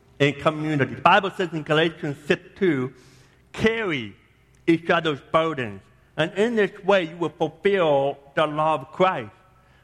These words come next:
In other words, when I'm in pain, I'm supposed to be, my pain is supposed to be carried by others. When you're in pain, I'm supposed to carry your pain. Romans twelve fifteen, "When others are happy,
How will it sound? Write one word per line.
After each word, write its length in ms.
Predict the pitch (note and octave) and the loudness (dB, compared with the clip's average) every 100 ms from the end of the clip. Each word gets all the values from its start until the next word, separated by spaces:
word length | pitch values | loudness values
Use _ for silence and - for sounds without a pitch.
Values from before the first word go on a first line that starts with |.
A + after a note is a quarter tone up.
| - | -4
In 140 | F#3 | 0
other 200 | G#3+ C4 | 0 2
words, 280 | G3 F3+ - | 0 -2 -2
when 160 | F3+ - | -2 0
I'm 320 | F#3+ B3 C4 | -2 -2 -2
in 160 | A3 F3 | -6 -6
pain, 540 | - G#3+ D3+ A#2+ B2+ - _ _ _ _ _ _ _ _ _ - - - | -2 -2 -2 -4 -8 -18 _ _ _ _ _ _ _ _ _ -20 -14 0
I'm 320 | G3 C4 B3 - | 2 2 -4 -6
supposed 560 | A3 - A3 G#3 - - | -6 2 2 2 -2 -8
to 60 | |
be, 340 | F3 F#3+ F3+ E3 - _ _ _ _ _ | -2 -2 -2 -8 -16 _ _ _ _ _
my 280 | G3 F#3+ A#3 | -4 2 2
pain 220 | A3 A#3+ | 2 -4
is 80 | G3 | -4
supposed 220 | - G3 | 0 0
to 40 | D#3+ | 0
be 100 | E3+ | -8
carried 500 | - G#3 F3 C#3+ C3 | -2 -2 0 -4 -2
by 160 | C#3+ | 0
others. 280 | E3 E3+ C3 - | 2 0 -2 -2
When 160 | E3+ D#3+ | -4 0
you're 220 | C4 C4+ | 0 0
in 100 | F#3 | -2
pain, 400 | - E3+ C3+ B2 | -4 -2 -2 -2
I'm 240 | G#3+ C#4 - | 0 0 -2
supposed 340 | - G#3+ G3 | -2 -2 -2
to 60 | - | -10
carry 580 | - A#3 G#3 F#3+ E3+ - _ _ | 0 0 2 0 0 -8 _ _
your 260 | D#3 E3+ E3+ | -4 0 0
pain. 500 | E3+ E3 B2 G2+ G#2 _ _ _ _ _ | 0 -2 -2 -10 -16 _ _ _ _ _
Romans 320 | D3+ F#3 F3+ - | 2 2 -2 -2
twelve 280 | G3 F3+ F3+ | 2 2 0
fifteen, 580 | F#3 - G3+ F#3 B2 A2 | -4 -4 -4 -4 -4 -4
"When 180 | D3+ E3+ | -4 0
others 400 | F3 F#3+ G#3 F#3+ | 0 2 0 2
are 140 | G3 E3+ | 0 2
happy, 480 | G#3 G#3 A3 A3 | 0 0 -4 -10